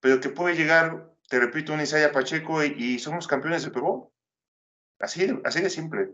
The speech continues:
así de simple. Entonces, eh, creo que deberían de bajar, como dice mi tocayo, deberían de, de, de,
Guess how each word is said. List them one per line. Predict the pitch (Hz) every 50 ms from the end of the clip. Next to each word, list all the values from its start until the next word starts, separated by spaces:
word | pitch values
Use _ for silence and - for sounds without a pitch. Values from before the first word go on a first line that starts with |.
| - -
así | 107 113 135
de | 131
simple. | 135 135 127 120
Entonces, | 113 - 123 135 156 147 - - - - - - _ _ _ _ _ _ _ _ _ _ _ _ _ _ _ _ -
eh, | 107 101 101 101 95
creo | - - 147 147 147
que | 147 151 147 139 135 127 120 110 107 101 95 - - _ _ _ -
deberían | - 101 113 117 123 135 151 156
de | 156 143
bajar, | 117 104 - 127 131 139 147 135 127 120 - -
como | - 107 110
dice | 120 117 135
mi | 127 110
tocayo, | 110 98 - 117 120 127 127
deberían | 113 104 110 123 131 131
de, | 120 120 107 101 98
de, | 95 95 95 - 95 - -
de, | 196 92 90 90 90 90 90 90 90 -